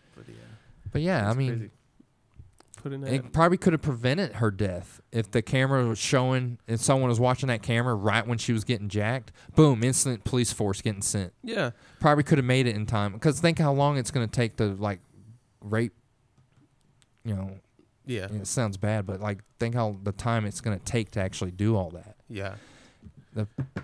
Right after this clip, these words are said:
Speaker 2: police unit could have got there.
Speaker 1: Yeah. And those people usually take their time. They savor the moment for it.
Speaker 2: Torturous.
Speaker 1: Yeah.
Speaker 2: Torturous.
Speaker 1: But
Speaker 2: Those people need to be killed on sight.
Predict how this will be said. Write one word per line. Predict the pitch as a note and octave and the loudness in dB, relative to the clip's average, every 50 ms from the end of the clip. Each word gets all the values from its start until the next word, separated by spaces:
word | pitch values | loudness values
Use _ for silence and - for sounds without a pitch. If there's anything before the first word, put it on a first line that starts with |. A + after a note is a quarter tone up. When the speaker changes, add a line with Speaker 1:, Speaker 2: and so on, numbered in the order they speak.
| - - - | -12 -14 -8
Speaker 2:
police | - - D#3+ F3 - - | -2 0 2 2 2 2
unit | B2+ A2 G#2+ B2+ | 2 2 2 2
could | - B2 | 2 2
have | A2 G#2+ | 0 0
got | A#2+ A#2+ A2 - | 0 -2 -2 -4
there. | G2 F#2 F2+ F#2 - - | -6 -10 -10 -12 -14 -16
Speaker 1:
Yeah. | - - A2+ - - - G#2 | -20 -20 -20 -20 -16 -16 -14
And | G#2 G2+ _ - | -14 -16 _ -18
those | A2 A2+ G#2+ A2+ A#2+ B2+ D3 C3+ - | -16 -14 -8 -2 0 0 0 0 0
people | C3+ B2 A2 - A2 | -2 -2 0 0 -2
usually | A2 A2 G#2+ G#2+ G#2+ G2 G2 | -2 -2 -4 -4 -6 -8 -8
take | - A#2+ G#2+ - | -6 -8 -8 -8
their | - F#2 - | -8 -12 -10
time. | - - G#2+ G2+ F#2+ G2 G2+ G2+ _ - | -8 -6 -6 -6 -6 -8 -12 -14 _ -10
They | G#2+ G#2 | -10 -10
savor | G2+ - - - G#2 G#2 G#2 G2 G2 F#2 F2 | -10 -10 -8 -6 -4 -4 -4 -6 -8 -10 -10
the | F#2 F#2 | -10 -10
moment | G2 F#2+ G2 F#2+ F#2+ - - - _ _ _ _ _ _ _ _ _ _ _ _ | -10 -12 -12 -12 -12 -14 -16 -18 _ _ _ _ _ _ _ _ _ _ _ _
for | - G2 E2+ F2 F#2+ | -14 -14 -12 -12 -14
it. | F#2 - _ _ _ _ _ - | -16 -18 _ _ _ _ _ -2
Speaker 2:
Torturous. | - A#2 A#2+ A#2+ - - G#2 F#2+ F2+ - - G2 F2 | 2 4 4 2 2 0 -4 -4 -4 -6 -8 -10 -10
Speaker 1:
Yeah. | D#2+ G2+ G2+ - _ _ _ _ | -10 -14 -16 -20 _ _ _ _
Speaker 2:
Torturous. | - - A#2 A2 - - G#2 G2 F#2 - - - - - _ _ _ - | -4 -2 -2 -2 -2 -2 -6 -6 -6 -8 -12 -14 -16 -20 _ _ _ -12
Speaker 1:
But | C3 - A2 - | -12 -8 -2 0
Speaker 2:
Those | C3+ D3 - | 0 0 2
people | - - D#3 C3+ - A#2 A2 | 2 0 0 0 0 -4 -4
need | G#2+ G#2+ G#2 | -4 -4 -4
to | G2+ | -4
be | F#2 F#2 F2 - | -6 -10 -14 -14
killed | - - - A2 A2 G2+ F#2 | -8 -2 0 2 2 2 0
on | F#2 E2+ F2 | -4 -8 -8
sight. | - - - F#2+ F#2+ F#2+ F#2 E2 | -8 -6 -4 -4 -4 -4 -6 -8